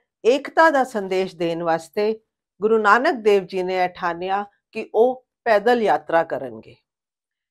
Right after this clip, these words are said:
ਇਹਨਾਂ ਯਾਤਰਾਵਾਂ ਦੇ ਵਿੱਚ ਉਹਨਾਂ ਦੇ ਨਾਲ ਭਾਈ ਮਰਦਾਨਾ ਔਰ ਭਾਈ ਰਾਮਦਾਸ ਜੀ ਸਦਾ ਸਾਥ ਰਹੇ। ਇਹ ਛੋਟੀ-ਮੋਟੀ ਯਾਤਰਾਵਾਂ ਨਹੀਂ ਸੀ, ਉਹਨਾਂ ਨੇ ਪੰਜ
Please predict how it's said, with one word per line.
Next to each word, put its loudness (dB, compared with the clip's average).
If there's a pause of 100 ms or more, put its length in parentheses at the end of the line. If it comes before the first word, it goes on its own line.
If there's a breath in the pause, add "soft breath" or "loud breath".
(260)
ਇਹਨਾਂ 0
ਯਾਤਰਾਵਾਂ 0
ਦੇ 0
ਵਿੱਚ -6
ਉਹਨਾਂ 0
ਦੇ -2
ਨਾਲ 2 (200)
ਭਾਈ 2
ਮਰਦਾਨਾ 0
ਔਰ 2
ਭਾਈ -2
ਰਾਮਦਾਸ -2
ਜੀ -10
ਸਦਾ 0
ਸਾਥ -8
ਰਹੇ। -20 (1000)
ਇਹ 2
ਛੋਟੀ-ਮੋਟੀ 0
ਯਾਤਰਾਵਾਂ 0
ਨਹੀਂ -4
ਸੀ, -14 (360)
ਉਹਨਾਂ 0
ਨੇ -4 (300)
ਪੰਜ 2